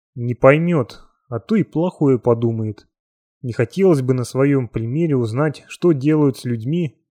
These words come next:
заподозренными в причастности к измененным. Теперь насчет идеи Арисата идти морем.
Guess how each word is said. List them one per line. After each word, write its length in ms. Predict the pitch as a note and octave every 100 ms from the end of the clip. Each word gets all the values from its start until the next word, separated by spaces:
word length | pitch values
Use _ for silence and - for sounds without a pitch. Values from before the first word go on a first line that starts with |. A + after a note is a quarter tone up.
| _
заподозренными 1120 | B2 A2 A2+ - B2+ D3+ D3+ C#3+ C#3 C#3 C3+ -
в 60 | -
причастности 840 | A#2 - C#3+ C#3 - - A2+ _ _
к 60 |
измененным. 800 | A#2 A#2 C3 D#3 D3 A2 A2 G#2 _ _ _ _ _ _ _ _
Теперь 320 | A#2+ - E3+
насчет 480 | E3+ C#3+ D#3 D3+ -
идеи 360 | C3 B2 B2+ C3+
Арисата 760 | C3 B2+ - C#3 A#2+ A2+ F#2+ _ C3
идти 320 | A#2 - C3
морем. 480 | C#3 C3+ A2 G2+